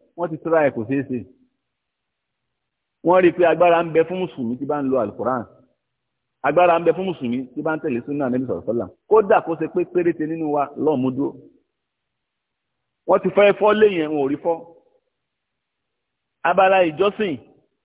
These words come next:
wọ́n wá bí àdádálẹ̀ ó ṣe fọ̀n, tí ó ṣe tàn kálẹ̀ kọjá àlà.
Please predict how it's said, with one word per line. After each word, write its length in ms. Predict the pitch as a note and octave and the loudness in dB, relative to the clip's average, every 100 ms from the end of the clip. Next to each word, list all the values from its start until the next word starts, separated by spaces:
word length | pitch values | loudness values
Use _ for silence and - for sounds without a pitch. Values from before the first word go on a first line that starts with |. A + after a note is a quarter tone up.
| _ _ _ _ _ _ _ _ F#3 | _ _ _ _ _ _ _ _ 0
wọ́n 200 | G3+ G#3+ | 4 4
wá 220 | G3+ G#3 G#3 G#3 G#3+ - - | 6 6 6 2 -2 -12 -20
bí 120 | D#3+ G#3 | -4 0
àdádálẹ̀ 520 | F3+ D3+ F3 F3+ D#3+ | 2 2 2 4 2
ó 60 | D#3+ | 2
ṣe 160 | D3 | -4
fọ̀n, 200 | C#3+ A#2 - - | -4 -6 -10 -4
tí 300 | F#3+ F#3+ G3 | -2 2 2
ó 80 | G3 | 2
ṣe 120 | D3 | -2
tàn 180 | - A#2 | -6 -2
kálẹ̀ 280 | C#3 E3 D#3+ | 0 2 2
kọjá 260 | C3 C#3+ D3+ | 2 2 4
àlà. 220 | C3+ | 2